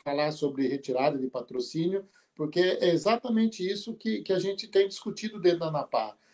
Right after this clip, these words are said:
É como a legislação, ela vem e tira o direito do trabalhador, é,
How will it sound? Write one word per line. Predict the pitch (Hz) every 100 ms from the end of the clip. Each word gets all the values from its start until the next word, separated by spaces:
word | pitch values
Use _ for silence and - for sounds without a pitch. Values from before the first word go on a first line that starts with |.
| _ -
É | 131
como | - 208 233 220
a |
legislação, | 208 196 165 160 160 131 - 175 214 - - _ _ _
ela | - 151 160
vem | - 156 202 233 226
e | 185 180 170 151
tira | - 220 269 247
o |
direito | 180 175 175 220 220 185
do | 151 160
trabalhador, | 156 151 147 135 117 147 180 - _ _ -
é, | 143 147 147 139 131